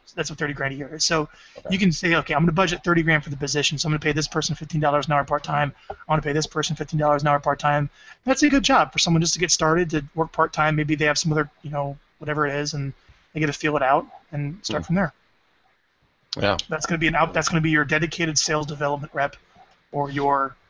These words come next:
Speaker 1: prospector.
Speaker 2: Did you see a lot of
Speaker 1: So
Speaker 2: those folks, uh, that, that come through your system, and they kind of buy, you know, buy in and adhere to your, your methodology? Do you see a lot of them move up through your company 'cause they, they like, "Okay, this makes a lot of sense"? And they,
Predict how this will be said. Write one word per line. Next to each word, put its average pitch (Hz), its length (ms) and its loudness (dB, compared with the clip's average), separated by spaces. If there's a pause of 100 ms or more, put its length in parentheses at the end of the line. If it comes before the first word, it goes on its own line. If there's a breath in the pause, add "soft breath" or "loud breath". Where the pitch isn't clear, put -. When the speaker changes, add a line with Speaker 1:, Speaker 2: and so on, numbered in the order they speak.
(120)
Speaker 1:
prospector. - 560 -8 (580 soft breath)
Speaker 2:
Did 110 100 -2
you 135 60 2
see 180 140 4
a 175 60 8
lot 139 100 8
of 117 60 4
Speaker 1:
So 117 60 6
Speaker 2:
those 110 120 0
folks, 110 340 -4
uh, 101 260 2
that, 92 200 -2
that 98 120 0
come 104 160 -2
through 107 140 0
your 95 100 4
system, 101 460 -4 (180)
and 95 280 2
they 92 60 0
kind 95 220 -2
of 85 300 -6
buy, 95 220 2
you 92 100 -6
know, 90 120 -2
buy 92 200 2
in 95 100 -2
and 90 80 -2
adhere 92 260 -2
to 87 80 0
your, 87 220 0
your 87 240 -2
methodology? 90 640 0
Do 92 80 -2
you 98 60 0
see 123 140 2
a 110 40 6
lot 104 160 6
of 101 80 0
them 95 140 0
move 95 180 2
up 92 160 0
through 101 180 -2
your 98 120 0
company 104 340 -4
'cause 92 260 -2
they, 90 200 0
they 90 180 0
like, 85 180 -2
"Okay, 90 180 -2
this 92 200 -2
makes 90 160 -4
a 87 40 -4
lot 85 160 -2
of 82 60 -8
sense"? 92 400 -2
And 87 100 -6
they, 87 80 2